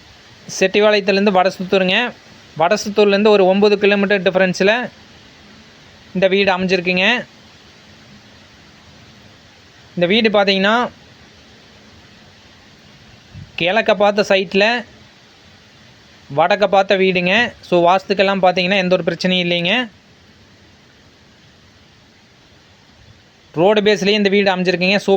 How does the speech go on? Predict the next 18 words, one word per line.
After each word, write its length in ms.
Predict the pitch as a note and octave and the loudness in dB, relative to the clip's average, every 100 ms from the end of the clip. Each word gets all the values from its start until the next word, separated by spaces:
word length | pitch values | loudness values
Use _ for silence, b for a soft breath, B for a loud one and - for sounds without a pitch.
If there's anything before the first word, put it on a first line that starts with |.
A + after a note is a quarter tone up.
| F#3+ | 2
போக்குவரத்துக்கெல்லாம் 680 | G#3 G3+ G3+ G3 G3 G3+ F#3+ | 0 2 0 0 0 0 0
பார்த்தீங்கன்னா, 360 | F#3 F#3 G3+ | 0 0 0
எந்த 200 | G3 F3+ | 0 2
ஒரு 120 | F#3 F3+ | 0 0
பிரச்சனையும் 440 | F3 - F#3+ F3+ | -2 -2 -2 0
இல்லை. 160 | F3 F#3+ A#3+ - _ _ _ _ _ _ _ _ _ _ _ _ _ _ _ _ _ _ _ _ _ _ _ | 0 0 -2 -8 _ _ _ _ _ _ _ _ _ _ _ _ _ _ _ _ _ _ _ _ _ _ _
நீங்க 180 | F3+ F3+ F3 F#3+ | -2 0 0 2
ஈஸியா 340 | G#3 G#3 G#3 A#3 A3 _ _ _ _ _ _ _ _ _ _ - _ - | 2 2 0 0 -4 _ _ _ _ _ _ _ _ _ _ -20 _ -4
இந்த 160 | E3+ | -2
வீட்டை 260 | F3 F#3 F#3+ | 0 0 0
ரீச் 260 | F3+ F3+ | 0 -2
பண்ணிக்கலாங்க. 460 | F#3+ F3+ E3+ F3 F3 A3+ A3+ _ _ _ _ _ _ _ _ - | -4 -2 -2 0 0 -2 -4 _ _ _ _ _ _ _ _ -10
நீங்க 160 | E3 F3 | -4 -2
வெடி 260 | F3 F#3+ | 0 0
வெடியே 240 | F#3+ G3 G3 | 0 0 0
வேணாலும் 380 | F#3+ F#3 G3+ G3+ | 0 0 0 0
வந்து 140 | F#3 F#3 | 0 0
போலாங்க. 380 | F#3 F3+ F3 | 0 0 0